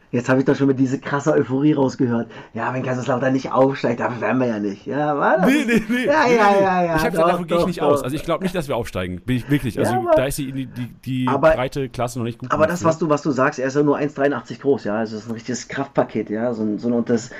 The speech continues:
Speaker 1: untersetzter Hirsch, ja, den kannst du nicht wegdrücken, den kannst du in der Luft nicht verteidigen, weil er ein unfassbar geiles Timing hat, ähm, beim Kopfball. Und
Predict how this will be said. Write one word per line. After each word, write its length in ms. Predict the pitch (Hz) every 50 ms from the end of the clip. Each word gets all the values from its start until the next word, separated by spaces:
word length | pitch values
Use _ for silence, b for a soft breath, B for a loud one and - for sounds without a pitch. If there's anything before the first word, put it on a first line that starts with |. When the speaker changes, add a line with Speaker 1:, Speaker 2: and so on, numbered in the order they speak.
| B B B
Speaker 1:
untersetzter 600 | B - 127 120 110 127 135 135 - - 156 143
Hirsch, 340 | 113 117 147 170 180 180 175
ja, 140 | - 139 135
den 120 | 139 135
kannst 200 | 127 135 135 135
du 60 | 165 156
nicht 120 | 143 127
wegdrücken, 480 | 175 180 175 - - 160 156 160 156 147
den 100 | 135 117
kannst 200 | 139 143 135 -
du 60 | 143
in 20 |
der 80 | 139 143
Luft 180 | 170 165 -
nicht 100 | - 135
verteidigen, 460 | - 143 131 - 139 165 175 180 170 156
weil 140 | 143 135
er 160 | 139 135 - B B B B B B
ein 80 | 135
unfassbar 520 | - 185 190 180 - 165 156 - - 131 233
geiles 420 | - - 120 113 - - - -
Timing 400 | - - 143 170 190 180 131 113
hat, 160 | 120 147 - - B B B B B B B B -
ähm, 400 | 147 143 143 147 147 147 151 - -
beim 200 | 151 147 143 135
Kopfball. 580 | 143 147 139 - - - 175 170 180 190 190 - b b b b b - _
Und 380 | - 143 151 165 180 180 - -